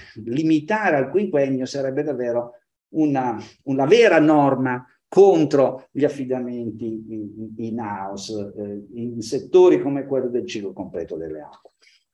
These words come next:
Eh, dopodiché ci sono varie norme. Che cosa, che cosa è che mi ha colpito?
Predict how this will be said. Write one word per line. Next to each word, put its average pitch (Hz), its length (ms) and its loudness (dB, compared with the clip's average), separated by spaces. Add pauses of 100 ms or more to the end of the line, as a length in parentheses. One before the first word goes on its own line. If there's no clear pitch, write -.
(1200)
Eh, 113 280 -6 (460)
dopodiché 196 580 2
ci 185 120 -6
sono 180 380 -4
varie 165 400 4
norme. 139 440 2
Che 190 180 0
cosa, 214 400 0
che 202 160 -6
cosa 220 300 0
è 214 60 -2
che 196 120 2
mi 175 140 -2
ha 185 140 -2
colpito? 151 840 0